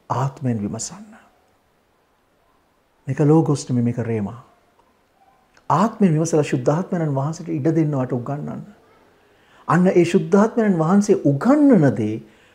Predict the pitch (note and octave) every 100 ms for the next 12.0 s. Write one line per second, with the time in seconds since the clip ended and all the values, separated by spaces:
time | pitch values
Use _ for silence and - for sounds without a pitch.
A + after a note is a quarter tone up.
0 | _ _ - B2+ C#3 C#3+ E3 E3 _ _
1 | _ - G#2+ D3+ D3+ A#2+ A2+ A2 A2 -
2 | - - F#3+ F#3+ A#2+ G#2+ G#2+ A2 B2 C3+
3 | A#2 - A2 A2 - _ _ _ - G3
4 | D3 G#2+ B2+ B2+ D#3+ - - _ _ _
5 | _ - E3 F3 - - F3 - - -
6 | - _ _ _ _ _ _ _ _ _
7 | _ _ _ _ - D3+ B2+ - - -
8 | - - - C#3 C3+ D#3+ F3+ E3+ E3 E3+
9 | E3 - - - B2+ B2 F3 - E3+ E3+
10 | - D#3+ D#3+ C#3+ D3 D3+ C3 C#3 C3+ C#3
11 | B2+ B2 C3+ - C3+ B2 B2+ - A2